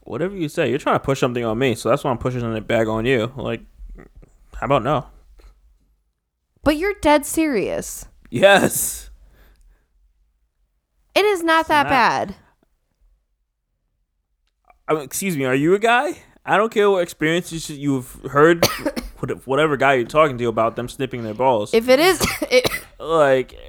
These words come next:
Speaker 2: if it is an in-office visit that
Speaker 1: Oh
Speaker 2: takes less
Speaker 1: my
Speaker 2: than a
Speaker 1: God.
Speaker 2: half hour
Speaker 1: I'm,
Speaker 2: and minimal
Speaker 1: I'm
Speaker 2: recovery
Speaker 1: not,
Speaker 2: time,
Speaker 1: I'm not,
Speaker 2: that means
Speaker 1: I'm
Speaker 2: it's not
Speaker 1: not,
Speaker 2: bad.
Speaker 1: I'm not doing it.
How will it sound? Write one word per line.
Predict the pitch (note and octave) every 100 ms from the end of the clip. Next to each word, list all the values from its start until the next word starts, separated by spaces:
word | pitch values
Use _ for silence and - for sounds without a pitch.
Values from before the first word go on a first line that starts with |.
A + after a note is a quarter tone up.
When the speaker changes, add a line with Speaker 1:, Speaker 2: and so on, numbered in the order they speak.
| F2 - - - -
Speaker 2:
if | G3
it | G#3
is | G#3 A#3+
an | C4+
in-office | - G#3+ G#3 A3 A3 G3
visit | F#3 F#3 G3 - - -
that | F#3
Speaker 1:
Oh | -
Speaker 2:
takes | G#3 G3+
less | G3
Speaker 1:
my | A3+
Speaker 2:
than | G#3+
a |
Speaker 1:
God. | G#3+
Speaker 2:
half | G3 F#3+
hour | F3 E3+ F#3+ G#3+ -
Speaker 1:
I'm, | B2
Speaker 2:
and | F#3 G3
minimal | F#3+ F#3+ G#3 G#3+
Speaker 1:
I'm |
Speaker 2:
recovery | G3+ G3+ F#3+ G#3
Speaker 1:
not, | A3+
Speaker 2:
time, | C4+ B3+ C#4+
Speaker 1:
I'm |
not, | C4 B3+ -
Speaker 2:
that | G#3 G#3
means | A3+ A3
Speaker 1:
I'm | A3
Speaker 2:
it's | G#3
not | G#3
Speaker 1:
not, | F3+
Speaker 2:
bad. | E3 D#2
Speaker 1:
I'm | B2
not | A2+ -
doing | G1+
it. | G1+